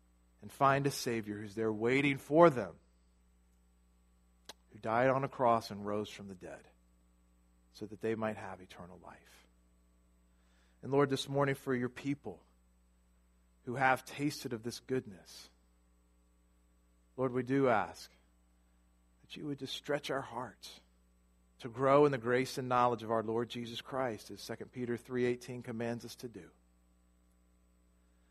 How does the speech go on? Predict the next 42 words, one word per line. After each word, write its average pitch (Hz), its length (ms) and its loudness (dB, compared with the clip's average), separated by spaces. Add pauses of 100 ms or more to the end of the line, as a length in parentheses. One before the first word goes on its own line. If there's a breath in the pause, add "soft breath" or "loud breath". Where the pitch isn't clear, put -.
(440)
And 113 100 -14
to 135 80 0
long 156 380 8
for 170 120 -2
your 165 140 6
return, 151 520 2
Lord. 92 300 -10 (680)
Think 143 160 -2
of 131 80 -4
Habakkuk 131 480 6
two 143 160 -6
fourteen, 127 560 -4
which 110 120 -8
says 117 300 2
that 117 100 -2
one 139 300 2
day 143 160 6
the 131 100 2
glory 135 440 6
of 139 40 6
the 135 80 2
Lord 135 360 4
will 120 100 -2
cover 160 480 -4
the 143 240 0
earth 160 320 4
as 131 140 -4
the 143 100 0
waters 175 540 6
cover 127 260 2
the 120 160 0
earth, 120 180 4 (280 loud breath)
and 127 100 -6
so 139 140 -4
we 127 120 -2
do 143 240 2
long 135 280 6
for 113 160 -6
that, - 260 -14 (640)
your 120 120 -2
second 120 440 -4
coming. 101 220 -14